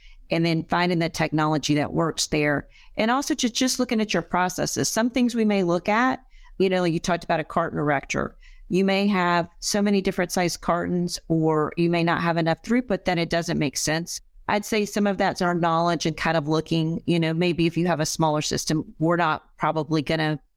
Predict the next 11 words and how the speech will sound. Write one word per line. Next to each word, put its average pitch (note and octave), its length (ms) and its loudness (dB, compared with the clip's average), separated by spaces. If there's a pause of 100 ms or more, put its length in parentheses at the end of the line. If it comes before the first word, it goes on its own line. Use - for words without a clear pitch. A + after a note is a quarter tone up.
(240)
do E3 240 2
an D#3+ 80 2
assessment D#3 520 -2
on D#3 140 2
a D3+ 100 -4 (280)
huge E3+ 500 0 (200)
goods - 220 0
to F#3 100 -4
picker - 320 -2
type G#3 300 -2
process, A3 680 0